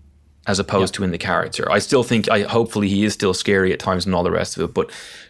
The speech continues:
Speaker 1: there were things I was concerned about, about how Alan, how much would Alan believe that he was a serial killer, for example? How much would Alan be genuinely scared of him? Uh, that I think th-,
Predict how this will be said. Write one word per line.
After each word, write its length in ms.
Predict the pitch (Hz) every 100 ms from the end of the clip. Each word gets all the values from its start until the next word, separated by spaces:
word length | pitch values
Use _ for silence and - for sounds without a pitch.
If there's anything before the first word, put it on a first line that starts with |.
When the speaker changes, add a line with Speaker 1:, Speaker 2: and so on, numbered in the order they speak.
| _ _ _ -
Speaker 1:
there 120 | 120
were 80 | 113
things 300 | - 127 117
I 100 | 113
was 140 | 110
concerned 420 | - 101 - 120 104
about, 320 | 98 95 92
about 340 | - 92 87
how 300 | - 104 98
Alan, 420 | 92 98 92 90 -
how 160 | 107
much 200 | 101 98 -
would 80 |
Alan 260 | 92 90 87
believe 320 | 90 104 160
that 100 | 107
he 80 | 98
was 80 | 90
a 60 |
serial 300 | 85 95 85
killer, 200 | - -
for 140 | - -
example? 400 | - - - 110
How 100 | 101
much 160 | 101 104
would 80 | 95
Alan 340 | 95 95 92 - - -
be 120 | 110
genuinely 480 | 101 110 104 101 95
scared 340 | - 104 98
of 80 | 90
him? 320 | 98 87 - - - - - - -
Uh, 420 | 104 92 87 82 57 - - - _ _
that 220 | 127 131 113
I 80 |
think 380 | 107 120 110 - -
th-, 340 | 123 - -